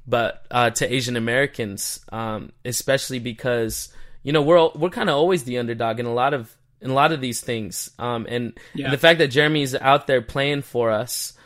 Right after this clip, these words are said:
Speaker 1: um, you know, and, uh, obviously his, his first priority is, is God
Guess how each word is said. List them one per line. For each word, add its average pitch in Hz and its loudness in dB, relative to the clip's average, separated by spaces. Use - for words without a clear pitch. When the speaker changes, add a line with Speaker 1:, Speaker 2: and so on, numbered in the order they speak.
Speaker 1:
um, 117 -4
you 202 6
know, 220 8
and, 196 2
uh, - -2
obviously 196 4
his, 170 2
his 139 0
first 170 6
priority 147 4
is, 110 -2
is 135 2
God 110 2